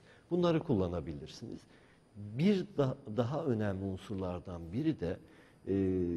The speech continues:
girişimci dediğim gibi ilk başta işine hakim fakat işletmesine hakim değil. Bütçe kontrolünü bilmiyorlar. E, bir eğitimimde şunu söyledim. Dedim ki, e, bütün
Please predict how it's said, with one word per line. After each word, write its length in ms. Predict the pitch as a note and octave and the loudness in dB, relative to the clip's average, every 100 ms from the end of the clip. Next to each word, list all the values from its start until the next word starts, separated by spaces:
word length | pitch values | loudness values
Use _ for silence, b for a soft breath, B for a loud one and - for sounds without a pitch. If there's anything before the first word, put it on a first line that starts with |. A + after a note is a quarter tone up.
| E2+ | -2
girişimci 720 | G2 D3 F#3 - E3 D3+ B2 | 2 2 2 0 -2 0 0
dediğim 420 | G#2+ G2+ A#2+ C3 A#2+ | 2 0 0 -2 -2
gibi 200 | G#2+ D2 | -8 -8
ilk 380 | - F#2+ - | -10 -14 -14
başta 460 | E2+ E2+ - F2 D#2 b b b b b - | -12 -10 -10 -8 -10 b b b b b -10
işine 320 | - - A#2 | -6 -2 0
hakim 600 | C#3 A#2 A2+ A2+ - C3+ C3+ | -2 -2 -2 -4 -6 -8 -6
fakat 320 | G#2+ B2 A#2+ | -8 -6 -8
işletmesine 680 | - - A2 - G2+ - A2 | -8 -4 -6 -4 -8 -6 -8
hakim 640 | G2+ E2+ F#2+ F2 G#2 F2+ | -8 -8 -8 -8 -8 -8
değil. 240 | F2 D2+ B2 b b b b b G#2 | -6 -8 -10 b b b b b -6
Bütçe 520 | G#2 D#3+ - - G3 | 2 2 2 0 -2
kontrolünü 840 | - D#3+ D3 - D3 C3 C3 A#2 | 0 -4 -4 -2 0 2 2 0
bilmiyorlar. 800 | G2 D#2 D2 C#2+ C2+ B1+ - - - b b b b b - | -2 -4 -6 -8 -10 -16 -18 -20 -20 b b b b b -6
E, 340 | G#2+ G#2 G2 A#2+ | -2 0 0 0
bir 300 | E3+ - - | -2 -2 0
eğitimimde 840 | B2 B2+ - C#3+ C#3 C#3 C3 B2+ - | 2 2 2 -2 -2 0 2 2 -2
şunu 300 | - - B2+ | -16 -8 -8
söyledim. 520 | C#3 D#3 B2+ G2+ F2+ E2+ G2 | -6 -4 -2 -2 -6 -10 -6
Dedim 280 | G2 C#3+ D#3+ | -6 -4 -6
ki, 300 | - A2 - B B B B F#2 | -2 -2 -2 B B B B 0
e, 240 | G2 F#2+ | 0 2
bütün 460 | B2 - D3 C#3+ | -2 -2 -2 -2